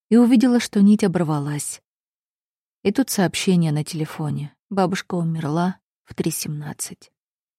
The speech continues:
А на спицах остался обрывок нити и почти законченный второй носок. Я помню только, как плакала, держа его в руках. Тогда мне это показалось совпадением.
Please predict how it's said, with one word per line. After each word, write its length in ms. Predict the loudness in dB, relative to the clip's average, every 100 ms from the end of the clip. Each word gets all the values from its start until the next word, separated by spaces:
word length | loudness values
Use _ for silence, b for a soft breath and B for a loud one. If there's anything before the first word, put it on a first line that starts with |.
| _ _ _ _ _ _ 2
А 100 | 4
на 100 | 4
спицах 460 | 2 -4 -2 -4
остался 460 | -4 -2 -2 0 0
обрывок 400 | 2 2 2 4
нити 680 | 6 8 6 2 -8 -8 -4
и 140 | -2
почти 380 | 0 -2 0 2
законченный 680 | 2 2 4 4 4 2 2
второй 320 | 0 0 2
носок. 640 | 0 -2 -4 -2 -4 -8 _ _ _ _
Я 140 | 0 2
помню 380 | 4 6 6 4
только, 280 | 0 0
как 300 | -2 -4 -4
плакала, 500 | -2 0 0 -2 -4
держа 360 | -2 -4 -2 -2
его 160 | -2 -4
в 80 |
руках. 480 | -6 -6 -6 -6 -8 _ _ _ _ _ _
Тогда 300 | -6 -2 2
мне 180 | 2 0
это 140 | -2 -8
показалось 520 | -6 -4 -2 -4 -6
совпадением. 960 | -8 -8 -8 -6 -4 -4 -6 -8 -10